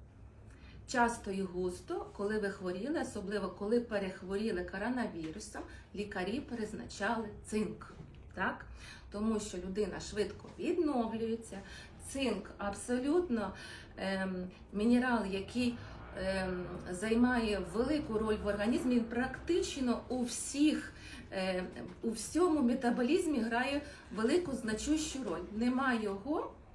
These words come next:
дефіцити у всьому, не засваюються інші мінерали. Розумієте? І для того, щоб краще відновитися, швидше, а людина після хвороби завжди з дефіцитами,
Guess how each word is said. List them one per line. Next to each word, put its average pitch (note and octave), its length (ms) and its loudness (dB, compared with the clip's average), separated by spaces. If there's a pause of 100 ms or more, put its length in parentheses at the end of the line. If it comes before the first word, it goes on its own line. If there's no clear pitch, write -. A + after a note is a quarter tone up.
(260)
дефіцити A#3+ 760 2
у A#3+ 40 -4
всьому, E3+ 500 -4 (220)
не A3+ 140 2
засваюються C#4 800 -2
інші A#3 360 0
мінерали. E3+ 500 -2 (680)
Розумієте? A3 600 -2 (400)
І A#3 80 4
для B3 180 2
того, B3 360 2
щоб - 240 -6
краще G3+ 480 0 (120)
відновитися, B3 840 0
швидше, G#3 720 -4 (600)
а F3+ 100 0
людина G#3+ 500 2
після G3+ 280 -2
хвороби A3 420 -2
завжди F#3+ 400 -2
з F#3 60 -4
дефіцитами, D4 760 0